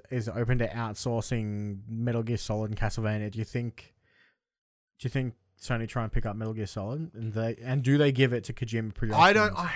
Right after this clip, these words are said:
Speaker 2: see, that
Speaker 1: Or do
Speaker 2: would
Speaker 1: you think there's too much bad blood between them that
Speaker 2: Yeah.
Speaker 1: Konami be like, "Well, you guys can't have it because you guys are working with them"?
Speaker 2: No. So I, I would, you know, my, my next question was gonna be, what, is Metal Gear gonna be Metal Gear without, without Kojima?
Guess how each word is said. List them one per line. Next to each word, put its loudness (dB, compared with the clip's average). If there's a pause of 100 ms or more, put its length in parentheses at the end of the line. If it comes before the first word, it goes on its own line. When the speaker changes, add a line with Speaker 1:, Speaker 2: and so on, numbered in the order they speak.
(100)
Speaker 2:
see, -4
that -4 (120)
Speaker 1:
Or 12
do 6
Speaker 2:
would 12
Speaker 1:
you 10
think 4
there's 6
too 0
much 0
bad 4
blood 2 (120)
between 0
them -4
that 0
Speaker 2:
Yeah. -10 (300)
Speaker 1:
Konami 2
be 0
like, 2
"Well, 2
you -2
guys 2
can't -6
have -6
it -6
because -6
you -4
guys -4
are -4
working -6
with -10
them"? -12
Speaker 2:
No. 4
So 4
I, 6
I 10
would, 6 (360)
you -2
know, 6
my, 2
my 4
next 0
question -2
was -4
gonna -4
be, 0
what, 0
is -2
Metal 4
Gear 4
gonna 0
be -2
Metal -2
Gear -8
without, -6 (140)
without -8
Kojima? -12